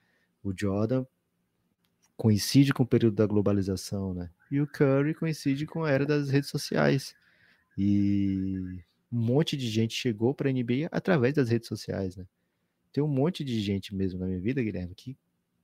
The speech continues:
torce pro Golden State, é fã do Curry, e que o primeiro contato foi através das redes sociais, né? Né? Então ele tem um jogo muito plástico, um jogo muito bonito, um jogo muito atrativo, essa carinha de quem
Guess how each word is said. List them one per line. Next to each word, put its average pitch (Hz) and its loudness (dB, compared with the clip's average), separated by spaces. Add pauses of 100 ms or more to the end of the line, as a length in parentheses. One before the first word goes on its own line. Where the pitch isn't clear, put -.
(260)
torce 107 0
pro 110 -4
Golden 104 2
State, 123 -2
é 120 0
fã 110 -2
do 107 -2
Curry, 113 0 (420)
e 165 -2
que 160 -4
o 131 -4 (180)
primeiro 110 4
contato 120 0
foi 123 2 (160)
através 113 -2
das 143 -2
redes 131 0
sociais, 113 -4
né? 87 -20 (600)
Né? 92 -4
Então 110 -2
ele 113 0
tem 117 -2
um 110 -2
jogo 104 -2
muito 104 -6
plástico, 139 0
um 110 -4
jogo 101 -4
muito 98 -8
bonito, 117 -4
um 113 -2
jogo 107 -2
muito 107 -4
atrativo, 156 -2 (380)
essa 113 2
carinha 110 0
de 104 -4
quem 101 -4